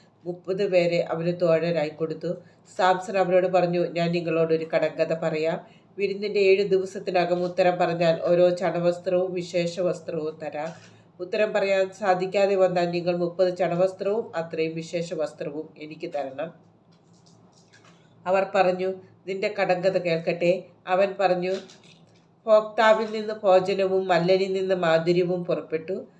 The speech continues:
മൂന്ന് ദിവസമായിട്ട് കടങ്കഥയുടെ പൊരുൾ അവർക്ക് പിടികിട്ടിയില്ല. നാലാം ദിവസം അവർ സാംസന്റെ ഭാര്യയോട് പറഞ്ഞു, "നിന്റെ ഭർത്താവിനെ വശീകരിച്ച് കടങ്കഥയുടെ പൊരുളറിഞ്ഞ് ഞങ്ങളോട്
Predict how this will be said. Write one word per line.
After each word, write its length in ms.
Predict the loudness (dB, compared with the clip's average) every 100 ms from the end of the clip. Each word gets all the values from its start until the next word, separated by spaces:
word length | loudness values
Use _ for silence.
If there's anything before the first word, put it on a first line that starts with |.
| _ _ -10
മൂന്ന് 240 | -8 -4
ദിവസമായിട്ട് 760 | -4 -4 -6 -4 0 0 -2 -4
കടങ്കഥയുടെ 680 | -2 -2 -2 -2 0 0 -2
പൊരുൾ 320 | -2 -2 -4 -8
അവർക്ക് 340 | -8 -8 -10 -14
പിടികിട്ടിയില്ല. 760 | -14 -14 -14 -12 -12 -12 -10 -12 -14 _ _ _ -6
നാലാം 320 | -2 0 0
ദിവസം 340 | -2 -4 -4 0
അവർ 160 | 0 0
സാംസന്റെ 580 | 0 0 0 -2 -2 0
ഭാര്യയോട് 480 | 2 2 4 0
പറഞ്ഞു, 380 | 0 -2 -2 -4 -6 -10 _ _
"നിന്റെ 220 | -8 -4 -2
ഭർത്താവിനെ 640 | -2 -2 0 2 0 0
വശീകരിച്ച് 600 | -2 -2 -4 -4 -4 -2
കടങ്കഥയുടെ 640 | 2 2 2 2 2 2
പൊരുളറിഞ്ഞ് 640 | 2 2 2 2 2 -2 -2
ഞങ്ങളോട് 460 | -2 0 0 0